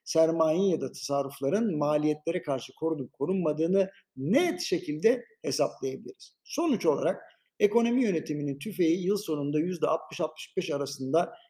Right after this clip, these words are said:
gerçekleşmesi için seferber olduğu anlaşılıyor. Ancak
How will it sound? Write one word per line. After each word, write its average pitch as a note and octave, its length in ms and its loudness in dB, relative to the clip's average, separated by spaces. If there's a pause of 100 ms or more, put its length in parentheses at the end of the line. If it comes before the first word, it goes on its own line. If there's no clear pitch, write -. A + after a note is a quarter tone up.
(140)
gerçekleşmesi D#3+ 840 0
için E3 220 -8
seferber E3 640 0
olduğu C3+ 460 -4
anlaşılıyor. C3 560 -6 (720)
Ancak - 560 2